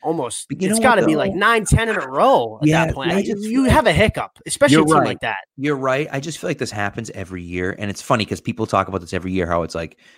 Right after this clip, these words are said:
Speaker 2: you know, twenty eleven, how are we gonna stop Colin Kaepernick? And twenty twelve, it's how are we gonna stop, no, I'm sorry, twenty twelve, it's how are we gonna stop Colin Kaepernick? And then thirteen was this guy, and then fourteen was this guy, and then fifteen was this guy, and then sixteen was this guy, and then
Speaker 1: They
Speaker 2: seventeen was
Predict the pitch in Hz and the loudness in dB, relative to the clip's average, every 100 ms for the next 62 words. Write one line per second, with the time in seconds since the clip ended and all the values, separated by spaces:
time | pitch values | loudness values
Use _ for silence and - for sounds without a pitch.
0 | _ 110 95 87 104 101 113 135 165 107 | _ -6 -6 -6 -6 -2 0 4 4 4
1 | 92 87 92 101 104 - 113 - 131 139 | 0 0 0 0 -2 0 0 2 0 2
2 | 147 143 98 87 87 - 107 117 123 160 | 0 0 -4 -8 -10 -10 -8 -8 -4 2
3 | 147 104 92 101 95 107 110 - 120 107 | 4 4 0 -4 -4 -6 -8 -2 -2 -2
4 | - 127 104 92 87 156 151 185 135 104 | -2 0 0 -4 -2 -2 2 2 2 2
5 | 117 110 110 123 131 127 131 147 98 92 | 0 0 -4 -4 0 -2 2 0 0 -8
6 | 98 101 101 147 135 107 101 101 139 135 | -12 -12 -4 -2 -2 -6 -10 -6 -6 -4
7 | 101 90 95 90 151 151 110 104 143 147 | -8 -8 -12 -8 -4 -2 -4 -6 -4 -4
8 | 110 95 95 - 170 147 123 107 143 - | -4 -8 -10 -6 -6 -6 -10 -8 -8 -8
9 | 95 98 98 196 - 127 107 151 151 104 | -10 -10 -4 -4 -4 -14 -6 -6 -6 -8
10 | 95 98 202 202 127 | -6 -2 0 0 0